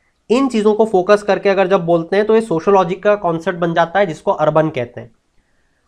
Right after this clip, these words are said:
अब अगर आप में से किसी को ये सोशियोलॉजिकल कॉन्सेप्ट अच्छे से समझ में नहीं आया तो आपको ये समझने की ज़रूरत भी नहीं है,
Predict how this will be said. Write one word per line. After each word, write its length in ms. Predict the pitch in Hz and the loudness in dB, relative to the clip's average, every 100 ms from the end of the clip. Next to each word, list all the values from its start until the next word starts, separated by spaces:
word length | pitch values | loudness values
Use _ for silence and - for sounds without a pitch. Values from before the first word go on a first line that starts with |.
| - | 2
अब 120 | 214 | 4
अगर 180 | 247 254 | 6 8
आप 200 | 226 226 | 8 6
में 80 | 226 | 0
से 120 | 247 | 0
किसी 240 | 220 202 | -2 -4
को 120 | 214 233 | 2 2
ये 60 | |
सोशियोलॉजिकल 600 | 233 170 202 202 196 226 | 2 0 4 4 4 2
कॉन्सेप्ट 440 | 226 180 175 214 208 | 4 2 2 0 0
अच्छे 220 | - 202 | -2 0
से 60 | 208 | 0
समझ 260 | 185 185 | 0 0
में 100 | 208 | 0
नहीं 280 | 175 151 214 | 0 0 0
आया 220 | 175 180 247 - | 0 -2 -4 -2
तो 60 | |
आपको 260 | 185 175 214 | -2 0 -4
ये 60 | |
समझने 340 | 185 160 160 175 | -2 -4 -2 -4
की 100 | 202 | -2
ज़रूरत 340 | 156 151 175 | -2 0 -2
भी 200 | 160 202 | 0 2
नहीं 220 | 185 131 | 2 0
है, 100 | 107 | -8